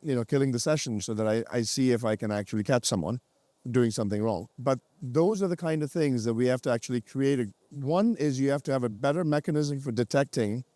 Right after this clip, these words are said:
post-authentication how, um, anomalies are occurring, and then based on that, have a graduated set of responses, uh, against that, um, potential threat,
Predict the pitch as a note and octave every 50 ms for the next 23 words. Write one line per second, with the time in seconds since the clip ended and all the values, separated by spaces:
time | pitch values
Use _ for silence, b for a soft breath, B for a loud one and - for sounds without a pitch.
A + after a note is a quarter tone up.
0 | _ _ _ G3+ A3 B3 A3+ - - - C#3 - - C3+ B2 A#2+ - - A2 G#2
1 | - - G#2 A2 C3 B2 - _ _ _ _ _ _ _ _ _ _ _ _ _
2 | _ _ - - C#3 C#3 C#3 C3 B2+ B2 B2 A#2+ - - _ _ _ _ - C3
3 | A#2+ A2 G#2 G2 F#2+ F#2+ E2+ - _ _ D3+ C3+ C#3 C3+ C3+ C3 C3 C3 C3 B2
4 | C3 B2 A#2 A2+ G2+ - B2+ - C3 B2+ A2 G#2+ A#2 D3+ F3+ - - _ - B2+
5 | C3 C3 B2+ A#2+ D#3+ F3 G#3 F#3 - A3+ E3 C#3+ C3 A#2 A2+ A#2 - - C3+ C3+
6 | B2+ B2 A#2 G#2 B2+ C3+ C3+ C#3+ C3+ C#3+ D3+ D3+ C#3+ C#3 B2+ - C#3+ C3 B2 B2
7 | A#2 A2+ - - C#3+ C3+ C3 B2 - G#2+ F2 F2+ A#2 A#2 - - _ _ - C3
8 | A#2 A2 G2+ - - - A#2+ C3+ B2 B2+ C#3 C#3 C#3 C3 - - B2+ A#2 A2+ G#2
9 | - - A2 G#2 F#2+ F#2 F#2 G#2 G#2 - _ _ _ _ _ _ _ C#3 A#2 -
10 | B2+ A#2+ A#2 C3+ A#2 G#2+ A#2+ A2+ G2+ G2+